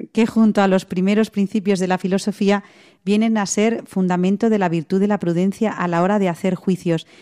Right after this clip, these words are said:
Me ha encantado, Estanislao, cuando has vich-, ah, cuando has dicho anteriormente, cuando has empezado la sección, lo que es evidente. Ay, Estanislao, lo hemos hablado mucho tú y yo en El grano de mostaza.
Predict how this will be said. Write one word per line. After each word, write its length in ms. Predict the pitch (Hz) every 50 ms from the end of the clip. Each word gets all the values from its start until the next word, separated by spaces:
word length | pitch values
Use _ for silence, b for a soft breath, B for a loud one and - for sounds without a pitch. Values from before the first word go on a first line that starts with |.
| b b b
Me 120 | 185 190
ha 20 | 196
encantado, 440 | 202 - 226 220 208 226 220 214
Estanislao, 480 | 214 202 - 202 190 190 175 190 202 202
cuando 220 | - 196 185 180
has 140 | 185 185 160
vich-, 260 | 190 202 - - - -
ah, 140 | 190 196 180
cuando 300 | - 185 180 180 185 190
has 80 | 185
dicho 400 | - 208 - - - 196 196 196 b b b b b b b b
anteriormente, 960 | - 180 180 165 185 170 180 190 190 190 185 185 185 190 180 - 196 202 202 -
cuando 200 | - 180 170 170
has 100 | 170 -
empezado 500 | 185 170 180 - - 175 175 175 175 170
la 140 | 170 170 165
sección, 500 | - 170 - - - 180 180 185 190 B B B B B B B
lo 180 | 180 185 180
que 80 | - 208
es 140 | 196 - 208
evidente. 600 | 196 170 165 156 165 165 165 165 151 - 156 - 165
Ay, 180 | 175 196 202
Estanislao, 520 | 202 190 - 190 180 165 165 160 175 175 175
lo 80 | 175
hemos 180 | 190 202 214 202
hablado 260 | 214 196 196 190 185
mucho 280 | 180 190 196 - - 185
tú 100 | - 185
y 100 | 170 151
yo 180 | 165 175 185 180
en 80 | 175
El 120 | 165 160 147
grano 240 | 170 175 180 180 175
de 60 | 170
mostaza. 480 | 160 151 147 - - 170 - - 160